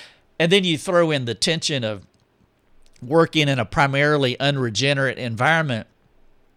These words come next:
It does make friend picking a little bit problematic, but not for us, not for you, not for me, because we have Christ and he is our advantage.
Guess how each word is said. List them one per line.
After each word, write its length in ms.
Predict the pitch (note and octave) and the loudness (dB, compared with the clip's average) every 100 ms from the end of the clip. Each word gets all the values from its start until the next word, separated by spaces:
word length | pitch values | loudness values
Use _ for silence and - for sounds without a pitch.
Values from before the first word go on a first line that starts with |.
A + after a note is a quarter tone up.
| _ _ - | _ _ -4
It 160 | C#3+ A#2+ | -4 0
does 320 | E3 A3+ F#3 | 0 0 -2
make 240 | D#3 B2 | -2 -2
friend 420 | - D#3 E3+ D#3+ | -6 -2 0 0
picking 400 | - A#2 - B2 | -2 -4 -4 -8
a 80 | A#2 | -4
little 240 | A#2+ C#3+ C3 | -2 0 0
bit 380 | B2 - - | -2 -2 -8
problematic, 720 | - C3 A#2 A#2 E3 F#3+ G#2+ - - | -2 -2 0 -2 0 -2 -2 -8 -4
but 180 | E3 E3 | -2 0
not 240 | E3 D3 | 0 0
for 160 | C3+ D#3 | -2 -2
us, 480 | G3+ D2 - - - _ | -2 -6 -6 -8 -12 _
not 260 | C3 C3 - | -2 -2 -2
for 140 | B2+ | -4
you, 360 | B2+ E3+ G#2+ - _ | -2 -2 -2 -8 _
not 260 | A#2 B2 A#2 | -6 -4 -4
for 160 | B2 | -6
me, 260 | A#2+ E3+ D3+ | -4 -2 -2
because 520 | C#3+ - F3 D#3 D#3 | -4 -6 -2 -2 -4
we 180 | C3+ C3+ | -6 -6
have 240 | C3+ B2 | -4 -6
Christ 640 | - G3+ G#3 E3+ C#3+ - - _ _ _ - _ _ _ _ - | -6 -4 -2 -2 -2 -4 -6 _ _ _ -20 _ _ _ _ -6
and 180 | B2+ | -6
he 400 | B2 D#3 B2 C#3 | -2 -4 -2 0
is 320 | B2+ G#2+ G2+ - - - - _ | 0 -2 -6 -8 -18 -20 -20 _
our 440 | C3+ C#3 C3 A2+ - - - | 2 4 2 0 -6 -20 -4
advantage. 920 | B2 B2 B2+ C#3 D3 B2 F#2 E2+ - | -2 -2 -2 0 2 0 -4 -8 -12